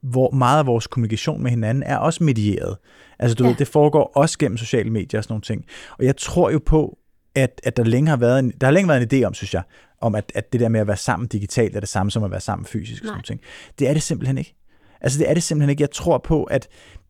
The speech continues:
Speaker 1: at, at meget af den her, øh, klistrede forfængelighed, som kommer til at hænge fast i en, hvis man besøger den for ofte, som jeg lige sagde før, øh, det handler også om, at, at vi på en eller anden måde, øh,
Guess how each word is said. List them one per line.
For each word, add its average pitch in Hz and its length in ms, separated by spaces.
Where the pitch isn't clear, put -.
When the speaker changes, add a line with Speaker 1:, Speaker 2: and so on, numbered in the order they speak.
Speaker 1:
at, - 200
at 131 140
meget 139 400
af 156 80
den 147 160
her, 139 280
øh, 117 180
klistrede - 540
forfængelighed, 135 560
som 123 140
kommer 123 180
til - 140
at 131 60
hænge 120 260
fast - 440
i 131 40
en, 113 120
hvis 113 140
man 107 260
besøger 123 460
den 113 140
for 104 180
ofte, 117 240
som 113 140
jeg 110 80
lige 120 100
sagde 117 200
før, 117 260
øh, 120 260
det 147 80
handler 151 260
også 147 280
om, 131 140
at, - 260
at 127 180
vi 135 140
på - 120
en 151 40
eller 123 100
anden 139 140
måde, 139 260
øh, 120 400